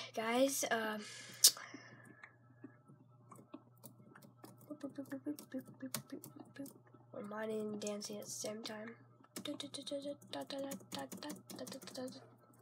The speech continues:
Oh, yay. Redstone, like, we don't have enough of that.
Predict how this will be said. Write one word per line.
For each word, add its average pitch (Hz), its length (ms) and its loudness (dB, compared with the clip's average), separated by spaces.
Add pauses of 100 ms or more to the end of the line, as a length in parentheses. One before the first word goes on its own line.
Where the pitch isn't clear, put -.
(1200)
Oh, 254 440 6
yay. 226 640 2 (3750)
Redstone, 226 540 4
like, 202 160 -4
we 208 120 -4
don't 226 200 2
have 226 140 0
enough 214 260 -2
of 208 80 -4
that. 226 360 4